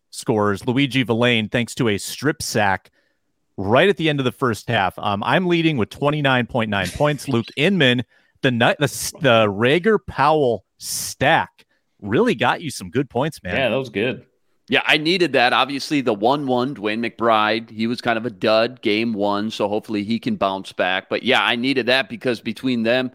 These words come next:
Speaker 3: and then Josh Oliver, I think we all assumed that Josh Oliver probably just wasn't gonna get a lot
Speaker 2: Mm-hmm.
Speaker 3: of playing time come preseason. But, yeah, you dominated, man. It was a lot of fun to watch, and I think we got something here with this preseason fantasy league going.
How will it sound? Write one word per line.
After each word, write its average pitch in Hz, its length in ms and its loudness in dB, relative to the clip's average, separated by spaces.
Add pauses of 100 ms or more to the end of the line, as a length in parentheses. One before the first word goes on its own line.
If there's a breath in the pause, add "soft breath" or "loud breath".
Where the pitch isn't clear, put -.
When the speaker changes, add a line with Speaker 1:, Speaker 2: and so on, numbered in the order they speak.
(340 soft breath)
Speaker 3:
and 113 180 -2
then 110 140 -4
Josh 127 400 -4
Oliver, 117 560 0
I 101 80 -10
think 123 240 -4
we 117 120 2
all 107 200 2
assumed 113 340 -6
that 98 140 -2
Josh 107 260 -2
Oliver 95 300 -2
probably 151 340 0
just 110 180 -12
wasn't 101 280 -6
gonna 90 160 -2
get 90 260 -4 (300 soft breath)
a 123 80 2
lot 107 200 2
Speaker 2:
Mm-hmm. 101 120 -6
Speaker 3:
of 104 40 -14
playing 110 300 -4
time 87 400 -4
come 156 220 -2
preseason. 95 680 -6
But, 123 200 0
yeah, 160 180 4
you 120 180 -2
dominated, 147 520 2
man. 107 240 0
It - 80 -6
was 113 160 -4
a 117 40 -6
lot 117 140 2
of 107 80 -4
fun 120 160 -4
to 107 60 -4
watch, 107 340 2
and 104 160 -4
I 107 140 0
think 202 340 -6
we 214 140 -4
got 160 260 -2
something 117 400 -2
here 104 240 -2
with 98 200 -4
this 104 180 -6
preseason 113 640 -6
fantasy 113 560 -6
league 71 280 -10
going. 64 280 -8